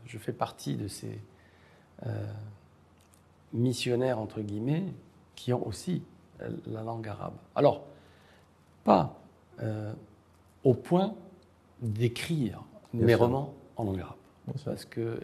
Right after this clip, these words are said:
Speaker 1: là, euh,
Speaker 2: Et vous pouvez vous exprimer en arabe.
Speaker 1: je peux m'exprimer, je peux lire aussi.
Speaker 2: Ouais.
Speaker 1: Voilà, ça c'est très important.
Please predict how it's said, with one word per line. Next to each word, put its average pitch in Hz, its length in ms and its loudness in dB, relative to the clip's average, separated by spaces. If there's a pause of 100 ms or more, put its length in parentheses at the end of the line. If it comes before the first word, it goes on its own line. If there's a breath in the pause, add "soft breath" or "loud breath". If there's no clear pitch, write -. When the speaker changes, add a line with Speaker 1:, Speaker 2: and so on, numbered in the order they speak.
Speaker 1:
là, 120 360 0 (420)
euh, 107 60 6
Speaker 2:
Et - 20 12
vous 104 100 8
pouvez 127 260 6
vous 113 180 6
exprimer 113 420 2
en 107 100 8
arabe. 80 220 2 (320)
Speaker 1:
je 117 120 -4
peux 135 100 4
m'exprimer, 113 300 2
je - 100 -6
peux - 80 -10
lire 156 340 -2
aussi. - 200 -14 (120)
Speaker 2:
Ouais. 98 140 0 (340)
Speaker 1:
Voilà, 120 300 -6
ça - 120 -16
c'est - 180 -14
très 120 240 -2
important. - 420 -8